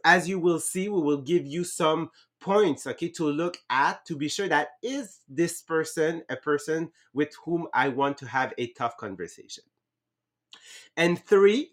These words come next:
okay, about the source and the roots of the problem is yourself, me, okay? So if it's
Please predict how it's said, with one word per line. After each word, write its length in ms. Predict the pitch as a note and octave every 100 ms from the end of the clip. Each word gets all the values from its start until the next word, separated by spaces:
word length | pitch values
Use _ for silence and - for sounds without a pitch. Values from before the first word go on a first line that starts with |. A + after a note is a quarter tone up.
| -
okay, 380 | C3+ F3+ F#3 -
about 300 | C#3 D#3 D#3
the 80 | C#3+
source 540 | - - G#3 G3 F3
and 200 | - D3
the 100 | D3+
roots 420 | C#3+ D3+ E3+ - -
of 320 | C#3 D3+ D3 B2
the 360 | C3 C3 C#3 -
problem 600 | - C3 C3 D3 A3 G3+ - - -
is 360 | E3 E3+ C#3+ _ _
yourself, 640 | C#3 D3 - B2 - - _ _ _ _
me, 340 | C#3+ E3+ B2+ - _ _ -
okay? 420 | A2 D3 D#3 F#3 _ - _
So 360 | - E3+ D3+ -
if 440 | G#3 A#3+ G3 - A#2+ -
it's 420 | D#3+ D#3 - -